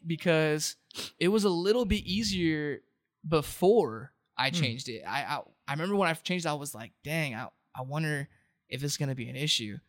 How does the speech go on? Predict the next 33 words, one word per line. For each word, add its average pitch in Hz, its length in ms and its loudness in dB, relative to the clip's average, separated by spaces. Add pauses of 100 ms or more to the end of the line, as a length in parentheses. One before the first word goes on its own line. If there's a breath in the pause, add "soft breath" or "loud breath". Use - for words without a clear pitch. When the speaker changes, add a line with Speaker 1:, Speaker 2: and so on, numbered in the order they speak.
(300 soft breath)
Speaker 1:
But 139 200 4
really, 156 300 6
it's 139 80 0
just - 100 -2
a 147 40 -4
matter 139 260 4
of 127 80 -6
getting 131 220 -2
people 120 340 -6
to 117 100 -14
change 123 300 -2
the 123 80 -4
algorithm, 120 580 -6
and 120 300 -12
the 131 60 -6
more 131 160 -2
they 127 80 -2
search 131 300 2
you, 131 100 -2
the 123 80 -6
more 120 200 -8
it's 120 100 -10
easier 123 220 -10
to 113 60 -14
find. 131 240 -2 (320 loud breath)
But 139 300 4 (500 loud breath)
the 156 140 6
way 160 180 4
the 170 120 2
dollar 156 340 4
sign 135 440 0 (140)
is 143 640 2 (480)
in, 143 500 0